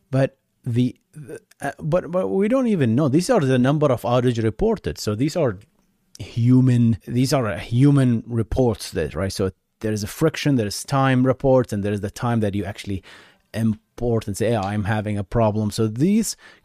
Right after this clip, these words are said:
could have, could have, could have started way before, you know? And this is just, it happens that everyone just told everyone, "Hey, I cannot access my system anymore." So what happened? So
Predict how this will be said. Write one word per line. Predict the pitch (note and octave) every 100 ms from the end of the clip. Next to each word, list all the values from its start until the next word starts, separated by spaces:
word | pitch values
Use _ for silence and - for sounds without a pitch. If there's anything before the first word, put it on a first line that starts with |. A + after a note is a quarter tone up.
| -
could | C3+
have, | B2+ B2+ A#2 -
could | - B2
have, | C3 A#2+ - _ _ _ _ _ _ _
could | -
have | A#2+
started | - C#3 A#2+ B2+ G#2+
way | A2 C4 G#3+
before, | C3 A2 A2 D2+ - - _
you | -
know? | F#2 A2 G3+ - - _ -
And | A2+ A#2
this | A#2+ -
is | - A#2+
just, | B2+ B2 - - _ _ _ _ _ -
it | A2+
happens | C#3 - C#3+
that | B2 A#2+ - - _ _ _ _ _
everyone | D#3+ C#3 C#3+ C3+ B2+
just | A#2+ -
told | D3 C#3 B2+
everyone, | B2+ C3 A#2 C3
"Hey, | F3+ A2+
I |
cannot | A#2 C3 B2+
access | A#2+ - G#2+
my | A2+
system | - D#3 A2 F#2
anymore." | F2 F2 E2
So | F2+ G2+
what | A2
happened? | A2 C#3 - C2+ -
So | F2+ -